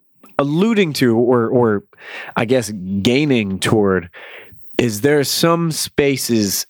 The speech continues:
that cause me to get closer to red line that I'm having to moderate my interaction with,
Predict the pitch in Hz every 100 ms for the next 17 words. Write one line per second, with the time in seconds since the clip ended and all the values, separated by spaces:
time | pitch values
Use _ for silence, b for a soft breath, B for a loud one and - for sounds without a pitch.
0 | - 110 113 104 - _ _ _ _ -
1 | - - - 135 143 147 127 120 113 -
2 | 135 143 143 139 147 147 151 156 151 _
3 | _ B B B 120 117 117 123 123 113
4 | 101 101 110 113 110 110 104 95 90 82
5 | - _ - 120 - 107 101 113 - 147
6 | 156 160